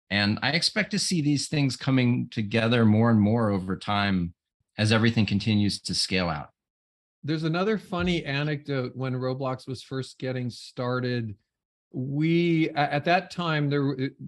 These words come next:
Speaker 2: peak concurrency is a great metric for any kind of interactive platform. It's how many people are using it at the same time.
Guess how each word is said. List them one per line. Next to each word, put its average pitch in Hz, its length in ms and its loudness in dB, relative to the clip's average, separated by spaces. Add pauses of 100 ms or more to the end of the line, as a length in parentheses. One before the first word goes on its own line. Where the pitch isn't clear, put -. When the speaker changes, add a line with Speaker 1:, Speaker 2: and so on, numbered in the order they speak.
(140)
Speaker 2:
peak 202 300 -2
concurrency 156 580 0
is 123 140 -2
a 120 40 -2
great 135 360 -2
metric 120 760 -2
for 120 260 -4
any 135 220 -2
kind 135 220 -2
of 113 60 -2
interactive 117 560 -2
platform. 120 580 -4
It's 107 120 -4
how 131 120 -4
many 131 220 -2
people 131 280 -4
are 123 60 0
using 120 460 -2
it 113 80 -2
at 113 160 -2
the 110 80 -8
same 113 280 -2
time. 127 520 0